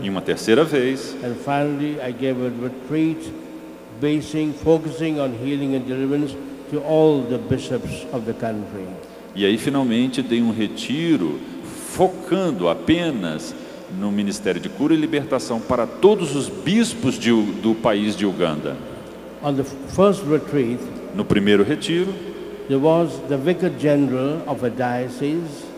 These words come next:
Speaker 1: havia um vi-, vigário geral de uma das dioceses,
Speaker 2: who then came to me
Speaker 1: que aí veio até mim
Speaker 2: and he told me how his youngest brother was very sick.
Speaker 1: e disse para mim como o seu irmão mais novo estava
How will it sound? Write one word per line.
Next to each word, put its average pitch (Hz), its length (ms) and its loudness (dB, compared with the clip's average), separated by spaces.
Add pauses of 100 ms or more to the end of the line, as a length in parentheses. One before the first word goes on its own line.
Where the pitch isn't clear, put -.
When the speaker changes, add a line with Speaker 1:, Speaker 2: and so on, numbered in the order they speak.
Speaker 1:
havia 151 420 0
um 117 480 0
vi-, 110 160 -6 (340)
vigário 123 560 4
geral 104 600 4
de 82 200 -6
uma 90 200 -2
das 85 200 -4
dioceses, 101 880 -2 (140)
Speaker 2:
who 131 60 -4
then 170 280 2
came 160 300 4
to 147 160 -2
me 143 300 2 (280)
Speaker 1:
que - 80 -6
aí 117 240 2
veio 127 300 2
até 90 160 0
mim 82 360 -2 (340)
Speaker 2:
and 160 140 0
he 165 60 0
told 190 380 2
me 170 160 4
how 156 300 0
his 147 180 0
youngest 185 480 0
brother 143 460 0 (100)
was 135 160 0
very 143 340 -2
sick. 170 280 -6 (680)
Speaker 1:
e 123 60 -6
disse 202 240 0
para 196 200 4
mim 170 260 -2 (100)
como 180 460 4
o 95 100 4
seu 139 300 2
irmão 135 260 4
mais 180 300 4
novo 139 440 4
estava 113 380 0